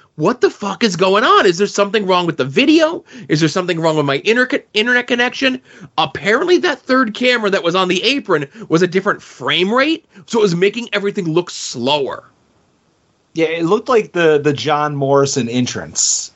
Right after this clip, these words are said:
Speaker 1: Yeah, it
Speaker 2: <laughs> You
Speaker 1: was
Speaker 2: know,
Speaker 1: real
Speaker 2: like,
Speaker 1: fucked
Speaker 2: the
Speaker 1: up, man.
Speaker 2: entrance. And I also commented in my notes here that it,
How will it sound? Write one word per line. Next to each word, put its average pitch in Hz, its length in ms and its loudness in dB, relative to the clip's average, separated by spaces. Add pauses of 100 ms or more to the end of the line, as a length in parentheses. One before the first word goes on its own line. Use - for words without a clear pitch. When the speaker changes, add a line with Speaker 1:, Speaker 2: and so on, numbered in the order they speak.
(140)
Speaker 1:
Yeah, 226 600 -2
it - 20 -6
Speaker 2:
<laughs> - 40 -6
You - 40 0
Speaker 1:
was 165 100 0
Speaker 2:
know, 294 120 0
Speaker 1:
real 269 260 0
Speaker 2:
like, 185 140 -2
Speaker 1:
fucked 170 160 -10
Speaker 2:
the 175 80 0
Speaker 1:
up, 127 160 -8
man. 120 280 -4
Speaker 2:
entrance. 139 380 -10 (500)
And 185 220 0
I 185 140 0
also 226 320 2
commented 185 680 0
in 156 140 -2
my 151 140 0
notes 170 260 2
here 170 160 4
that 143 220 2 (540)
it, 190 420 0